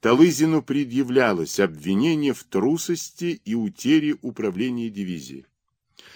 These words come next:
За это он и был приговорён к расстрелу, заменённому десятью годами лишения свободы.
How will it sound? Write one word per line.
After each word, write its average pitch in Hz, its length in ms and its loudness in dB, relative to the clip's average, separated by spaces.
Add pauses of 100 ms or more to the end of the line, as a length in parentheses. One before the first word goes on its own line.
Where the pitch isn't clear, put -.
(140)
За - 200 0
это 160 260 2
он 160 160 2
и 165 40 0
был 143 260 2
приговорён 101 760 2 (200)
к - 80 -10
расстрелу, 113 800 0 (500)
заменённому 117 1040 2
десятью 110 680 -6
годами 120 500 0
лишения 127 540 -6
свободы. 98 560 -8